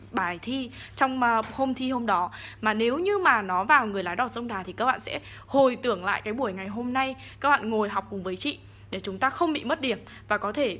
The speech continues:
viết được nhiều nhất có thể, vừa viết nhiều, vừa viết đúng. Viết gì ạ? À, vừa viết nhiều, vừa viết đúng, vừa viết sâu và vừa viết hay. Đó là cái mục tiêu mà chúng ta bước, chúng ta tiến đến. Ok chưa nào? Rồi, còn nếu như mà các bạn đang băn khoăn ấy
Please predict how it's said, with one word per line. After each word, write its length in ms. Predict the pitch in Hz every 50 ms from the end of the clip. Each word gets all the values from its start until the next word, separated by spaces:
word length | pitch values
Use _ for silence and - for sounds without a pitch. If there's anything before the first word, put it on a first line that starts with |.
| - -
viết 200 | 311 349 359 -
được 220 | 269 233 - -
nhiều 260 | 240 262 277 269 247 226
nhất 160 | 254 339 - -
có 180 | 226 202 190
thể, 200 | - - 262 190
vừa 200 | 175 175 202 196
viết 220 | 190 240 320 302 285
nhiều, 380 | 262 262 240 226 208 185 180 -
vừa 100 | 196 190
viết 220 | 185 262 277 -
đúng. 260 | 254 247 240 240 359 453 - - - - - - - -
Viết 260 | - 226 330 370 359 254
gì 120 | 247 233
ạ? 160 | 202 190 - - - - -
À, 260 | - 202 208 202 196
vừa 160 | 185 202 226
viết 220 | 220 269 381 - 330
nhiều, 260 | 294 277 262 247 226
vừa 140 | 196 214 202
viết 200 | 220 339 - 247
đúng, 220 | 254 247 233 277
vừa 120 | 381 339
viết 160 | 220 269 320 -
sâu 260 | - - 381 381 349
và 120 | 302 233
vừa 160 | 190 190 196
viết 140 | 185 247 285
hay. 220 | - 294 302 294 - - - - - - -
Đó 140 | - 220 269
là 80 | 370
cái 140 | 370 - 247
mục 200 | 262 285 240 -
tiêu 140 | 247 277 269
mà 100 | 240 208
chúng 140 | 180 190 175
ta 100 | 202 214
bước, 200 | 220 269 277 - - - - -
chúng 180 | - 202 190
ta 100 | 208 226
tiến 240 | 233 226 226 196 185
đến. 240 | 185 185 185 196 - - - -
Ok 100 | 247 226 - 220 220
chưa 120 | - 240
nào? 160 | 233 226 196 - - - - - - -
Rồi, 220 | - 262 262 226 - - - - -
còn 180 | - 262 247
nếu 180 | 240 247 254 262
như 140 | 320 381 403
mà 120 | 359 311
các 120 | 233 294 311
bạn 200 | 311 294 - 254
đang 160 | 294 294 302
băn 140 | 311 320 -
khoăn 240 | - 349 339 330
ấy 100 | 349 403